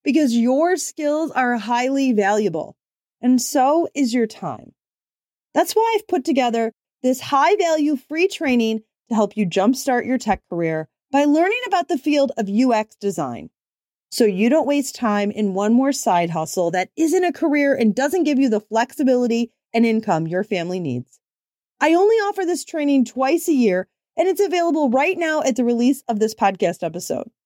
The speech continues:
So sign up now for this helpful and interactive free training, Three Strategies to Jumpstart Your U X Design Career. Sign up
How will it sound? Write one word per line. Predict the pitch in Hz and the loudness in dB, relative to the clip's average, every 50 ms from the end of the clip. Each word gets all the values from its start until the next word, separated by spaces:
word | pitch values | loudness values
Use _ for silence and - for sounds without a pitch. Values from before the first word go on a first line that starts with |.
| _ _ - | _ _ -10
So | - - 233 | 0 2 2
sign | 214 - - 208 185 214 247 | 2 2 2 2 2 2 2
up | 269 262 - | 0 0 0
now | 247 214 202 196 | 0 0 0 0
for | - 208 | -2 -2
this | 196 202 202 - | -2 -2 -2 -4
helpful | - - 240 247 240 - 359 339 - - | -4 -4 -4 -2 -2 -2 0 0 0 2
and | 233 220 | 0 0
interactive | 208 240 254 269 262 247 240 240 - 240 214 | 2 2 2 2 2 0 -2 -4 -4 -6 -6
free | - - 208 226 | -2 -2 -2 0
training, | 220 - 202 165 151 143 101 107 147 - _ _ _ _ _ _ _ _ _ | 0 -2 -6 -6 -6 -6 -8 -10 -12 -12 _ _ _ _ _ _ _ _ _
Three | - 180 226 277 | 0 2 2 2
Strategies | - - 226 196 190 185 190 180 196 190 190 175 - | 2 0 0 0 0 0 -2 -2 -2 -4 -4 -4 -4
to | - 202 | -8 -6
Jumpstart | 160 - 190 208 170 - - 208 185 185 170 - - | -2 0 2 2 2 0 0 0 0 0 0 -2 -4
Your | 165 170 | -6 -6
U | 160 160 170 180 | -4 -2 -2 -2
X | 185 202 _ _ - | -2 -4 _ _ -10
Design | 202 165 165 151 151 156 160 | -6 -4 -2 -2 -2 -4 -6
Career. | - - 139 - - - - _ _ _ _ _ _ _ _ _ _ _ | -8 -8 -8 -8 -10 -12 -18 _ _ _ _ _ _ _ _ _ _ _
Sign | - - 208 175 170 170 175 | -2 0 2 2 2 2 2
up | 185 240 262 | 0 0 -2